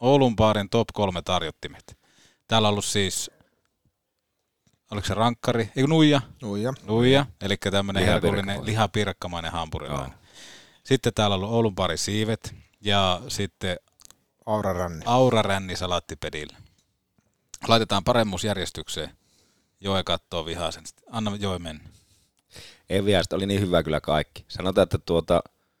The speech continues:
Speaker 3: maultaa lihapirkka, hampurilainen ja siivet oli tuttua äärimmäisen hyvää laatua, niin siksi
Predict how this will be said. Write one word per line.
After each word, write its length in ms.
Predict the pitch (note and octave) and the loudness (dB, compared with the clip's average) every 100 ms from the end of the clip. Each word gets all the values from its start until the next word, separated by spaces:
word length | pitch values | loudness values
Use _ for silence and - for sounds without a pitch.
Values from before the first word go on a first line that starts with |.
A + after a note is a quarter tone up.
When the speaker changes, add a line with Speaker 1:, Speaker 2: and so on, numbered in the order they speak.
| _ _ _ _ _ _ | _ _ _ _ _ _
Speaker 3:
maultaa 760 | E2+ F#2+ G2+ E2 F2 E2 D#2+ - _ _ _ _ _ _ _ _ _ _ _ _ _ _ _ | 0 6 6 4 2 2 2 -2 _ _ _ _ _ _ _ _ _ _ _ _ _ _ _
lihapirkka, 640 | E2+ E2+ D#2 D2+ D2 C#2+ | -4 -2 0 -2 -4 -6
hampurilainen 580 | D#2 C#2+ D2 C#2+ D2 C#2+ | -6 -2 -2 0 -4 -4
ja 80 | C#2+ | -6
siivet 360 | D2+ D#2 C#2 | -4 -4 -6
oli 140 | A#1 C#2+ | -8 -8
tuttua 440 | C2+ - - B1+ - _ _ _ _ _ - | -10 -12 -4 -4 -4 _ _ _ _ _ -6
äärimmäisen 380 | E2 D2 D2 C#2+ | -4 -2 -6 -2
hyvää 200 | C#2+ D2+ | -2 2
laatua, 340 | D2 C#2+ C2 | 0 0 -8
niin 100 | C2+ | -8
siksi 260 | D#2 - | -10 -10